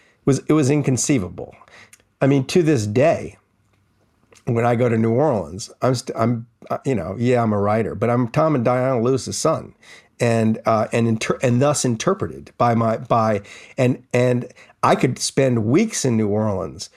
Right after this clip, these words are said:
trying to get someone to take me seriously without, without succeeding. So that's just a different attitude towards life, and I loved it. I, growing up, I just, I didn't have, I mean, I eventually sort of developed ambition, but it, I didn't,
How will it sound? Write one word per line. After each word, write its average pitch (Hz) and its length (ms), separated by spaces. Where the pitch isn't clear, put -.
trying 139 240
to 127 60
get 117 160
someone 123 340
to 113 80
take 110 240
me 120 100
seriously 151 840
without, 120 420
without 120 260
succeeding. 113 540
So 131 500
that's 170 260
just - 260
a 143 40
different 117 680
attitude 117 480
towards 127 280
life, 160 300
and 123 100
I 131 80
loved 175 400
it. 90 140
I, 123 120
growing 185 320
up, 202 140
I 156 60
just, 147 240
I 139 100
didn't 254 180
have, 104 440
I - 40
mean, 208 140
I 202 60
eventually 226 320
sort 202 200
of 139 40
developed 104 480
ambition, 131 600
but 139 300
it, 139 280
I 123 100
didn't, 285 420